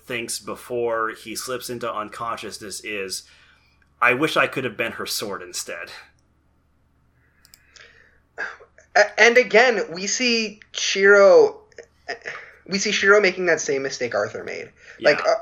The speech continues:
Speaker 2: Ar-, Arthur calling him her sheath is the closest she gets to telling him she loves him before the very ending.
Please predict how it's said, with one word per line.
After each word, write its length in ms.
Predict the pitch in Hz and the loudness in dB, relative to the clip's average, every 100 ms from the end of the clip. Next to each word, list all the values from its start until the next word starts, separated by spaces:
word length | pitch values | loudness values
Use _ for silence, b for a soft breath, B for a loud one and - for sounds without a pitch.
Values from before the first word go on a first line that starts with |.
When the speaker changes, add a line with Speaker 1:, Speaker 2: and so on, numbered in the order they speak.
| - | 6
Speaker 2:
Ar-, 120 | 196 | 6
Arthur 420 | 202 214 202 202 | 8 8 8 4
calling 680 | - 165 156 156 156 147 - _ _ | 2 6 8 8 6 2 -8 _ _
him 420 | - 160 147 139 127 - | -16 -6 -6 -4 -8 -8
her 200 | 131 123 | -8 -6
sheath 460 | - 131 120 - - | -8 -10 -12 -16 -10
is 420 | 127 120 113 110 - b b b b b _ _ _ _ _ 131 123 _ _ _ - | -6 -6 -6 -12 -14 b b b b b _ _ _ _ _ -20 -20 _ _ _ -10
the 120 | 170 180 | -6 -6
closest 540 | - 156 156 170 - | 2 4 4 0 -2
she 200 | - 170 | -6 -6
gets 360 | 139 127 - - | 0 0 0 -6
to 120 | 127 | -8
telling 340 | 139 120 123 | -2 -2 -2
him 220 | 123 123 | -6 -8
she 160 | 120 143 | -6 -6
loves 280 | 113 117 - | -4 -4 -4
him 120 | 139 | -6
before 260 | 123 123 120 | -4 0 0
the 80 | |
very 220 | 117 117 117 | 0 -2 0
ending. 440 | 160 120 107 101 | 0 0 -2 -4